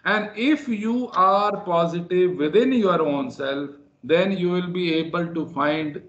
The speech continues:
so much of path. Many times, many times, many of us start blaming the government, the politicians, the whatsoever, whosoever, principals of the school or the other people,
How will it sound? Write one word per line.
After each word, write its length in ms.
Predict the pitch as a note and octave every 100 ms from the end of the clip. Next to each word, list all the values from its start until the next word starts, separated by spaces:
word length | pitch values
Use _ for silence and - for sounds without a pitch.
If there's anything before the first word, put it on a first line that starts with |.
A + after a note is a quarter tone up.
| _
so 360 | - F3+ F#3+
much 240 | F#3 E3+ D#3
of 220 | A#2+ -
path. 340 | A#2+ G#2+ -
Many 400 | A2+ G3 C#4+ D4+
times, 420 | B3 B3 C#4+ C4 -
many 340 | E3+ A#3+ C4 A#3+
times, 360 | G#3+ G#3 G3
many 280 | F3 G#3+ A#3
of 200 | A3+ G3+
us 220 | G3 G3 - - _
start 440 | - F#3 F#3+ F#3 C#3+
blaming 720 | C#3+ F3 F#3 F3 C3 A#2 - _ -
the 120 | D#3
government, 540 | C#3+ D#3+ F#3+ D#3 A#2 F2 -
the 160 | C#3 C3
politicians, 840 | B2 D#3 F#3 G3 D#3 B2 - - -
the 460 | D3 C#3 B2+ - -
whatsoever, 460 | C#3 F3 G3 F3+
whosoever, 520 | C#3+ G#3 A3+ F3+ C#3+ B2 -
principals 480 | G3 G3 G3+ G3+ G3
of 100 | F#3+
the 80 |
school 320 | F3 F#3 E3+ D#3+
or 180 | D3
the 180 | D#3 C3+ - -
other 220 | F3 A3 A#3
people, 440 | F3+ E3 C#3